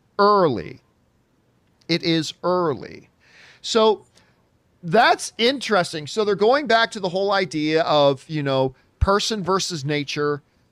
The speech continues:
That's kind of a cool idea. To say it's more Revenant than it is Predator, that's actually really exciting to me.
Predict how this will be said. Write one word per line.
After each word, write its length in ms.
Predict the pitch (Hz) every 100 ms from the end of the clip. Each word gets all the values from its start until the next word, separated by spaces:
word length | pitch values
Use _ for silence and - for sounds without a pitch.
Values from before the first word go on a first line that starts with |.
| _
That's 240 | 175 180 -
kind 180 | 196 185
of 80 | 165
a 40 |
cool 320 | - 165 165
idea. 640 | 151 147 143 139 139 135 - _ _ _ _
To 100 | -
say 220 | - 214
it's 180 | 202 143
more 340 | 156 185 226 196
Revenant 800 | 135 156 175 226 240 285 - - _ _
than 160 | 175 175
it 120 | 175
is 400 | 185 185 180 - _
Predator, 540 | - 165 190 226 247 - _ 127
that's 540 | 123 226 285 - - -
actually 480 | 202 - - 190 160
really 360 | 165 185 175
exciting 540 | 151 - 151 143 131 107
to 60 |
me. 200 | 101 -